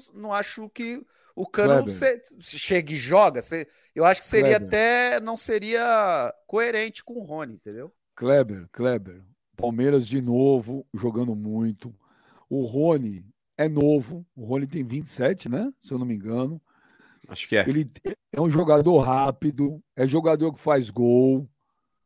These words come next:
Speaker 2: é jogador que chama atenção de, de, de clube lá fora. Eu acho, eu, pra mim, se o Rony continuar no Palmeiras ano que vem, talvez seja uma grande surpresa,
Speaker 3: Mas, ô
Speaker 2: cara.
Speaker 3: Benja,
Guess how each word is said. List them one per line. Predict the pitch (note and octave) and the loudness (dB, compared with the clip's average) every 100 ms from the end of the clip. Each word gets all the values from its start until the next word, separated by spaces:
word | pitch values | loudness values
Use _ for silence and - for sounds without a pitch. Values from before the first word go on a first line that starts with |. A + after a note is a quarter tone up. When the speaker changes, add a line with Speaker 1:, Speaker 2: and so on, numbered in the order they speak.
| _ _ _ _ _ _ _ | _ _ _ _ _ _ _
Speaker 2:
é | A#2+ | -6
jogador | B2 D#3+ E3+ F3 | 0 2 4 2
que | F3 D3+ | -2 -8
chama | - E3+ F3+ | -4 0 0
atenção | E3 F3 C#3 - C#3 C#3+ D3 D3 C#3+ C#3 | 0 -2 -2 -2 0 4 4 4 2 -2
de, | C3 C3+ | -6 -10
de, | A#2+ | -10
de | C#3 C3 B2+ | -8 -4 -4
clube | - D3 C#3+ | -2 -2 2
lá | C#3+ B2 | 2 2
fora. | - A#2 A2+ C3 D3 E3 _ _ _ _ _ _ _ - | -2 -4 0 2 0 -6 _ _ _ _ _ _ _ -4
Eu | B2+ D3+ C4 - - | 2 4 2 -2 -8
acho, | A3+ C4 F4+ | -6 -6 -6
eu, | - D3 - - | -4 -4 -4 0
pra | D#3+ | 0
mim, | F3+ | 0
se | B3 D#4+ | -2 -2
o | |
Rony | G#3+ G#3 G3 | 0 0 0
continuar | G3 D3+ F3+ E3+ | -4 -4 -4 -4
no | D#3+ | -4
Palmeiras | E3+ D3 D3 C#3 | -6 -2 -2 0
ano | C#3+ C3 | -2 -4
que | D3 | -6
vem, | A#2 A#2+ F#3+ E4+ - _ _ _ _ _ | -4 -2 -4 -6 -14 _ _ _ _ _
talvez | D#3 C#3+ A#2+ D#3 A3+ | 2 2 0 -2 -4
seja | D4 D4+ | -8 -6
uma | E4+ | -6
grande | D4 D#4 | -4 -6
surpresa, | - G#4+ - F3 | -2 -2 0 2
Speaker 3:
Mas, | F#3+ F3+ | 4 4
ô | G3+ | 4
Speaker 2:
cara. | F#3+ | 4
Speaker 3:
Benja, | D3 F#2+ | 4 0